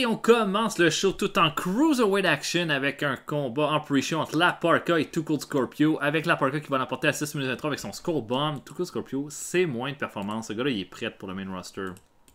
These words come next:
C'est certain. Puis probablement qu'il pourrait nous donner un bon coup de main dans la division Cruiserweight. Euh, donc, un bon C pour commencer. Ça, c'est vraiment excellent. Euh, on a ensuite Great Suzuki qui affronte Landstorm.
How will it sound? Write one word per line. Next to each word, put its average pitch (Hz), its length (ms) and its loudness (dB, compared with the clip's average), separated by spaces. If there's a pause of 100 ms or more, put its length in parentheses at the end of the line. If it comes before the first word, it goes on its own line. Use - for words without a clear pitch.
(480)
C'est 113 140 -10
certain. 127 460 -4
Puis - 100 -16
probablement 196 560 -2
qu'il - 100 -12
pourrait 156 160 -4
nous 147 60 -4
donner 139 240 -4
un 113 160 -4
bon 143 260 -4
coup 147 140 -10
de 131 80 -4
main 135 240 -8 (460)
dans 139 160 2
la 143 100 4
division 131 380 -6
Cruiserweight. 135 520 -6 (600)
Euh, 104 460 -2
donc, 98 240 -10
un 98 120 -6
bon 147 300 -2
C - 260 -2
pour - 180 -6
commencer. 117 400 -6
Ça, - 80 -12
c'est 110 140 -8
vraiment 147 640 -2
excellent. 143 480 -6 (960)
Euh, 107 720 2
on 123 180 -6
a 131 40 0
ensuite 131 500 -2
Great 143 280 2
Suzuki 139 360 0
qui 151 100 -2
affronte 139 540 -2
Landstorm. 165 1080 -2